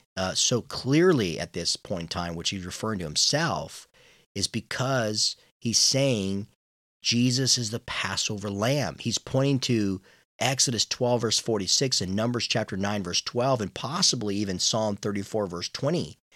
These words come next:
So what, what John is connecting here is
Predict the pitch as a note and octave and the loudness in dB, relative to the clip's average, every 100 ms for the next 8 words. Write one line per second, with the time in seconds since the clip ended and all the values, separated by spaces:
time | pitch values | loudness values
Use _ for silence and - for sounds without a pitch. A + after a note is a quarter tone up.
0 | - - _ - B2+ A#2+ G2+ - A#2 G#2 | -20 -20 _ -2 0 0 -2 -4 -4 0
1 | B2 C#3 F#3+ - - C3 C3+ C#3+ B2 G2+ | 0 2 4 2 2 2 2 0 0 0
2 | F#2+ - - - F#2+ F2+ F#2 - - _ | -2 -6 -10 -2 0 0 -4 -8 -20 _
3 | G#2 G2+ G2 | -2 0 -2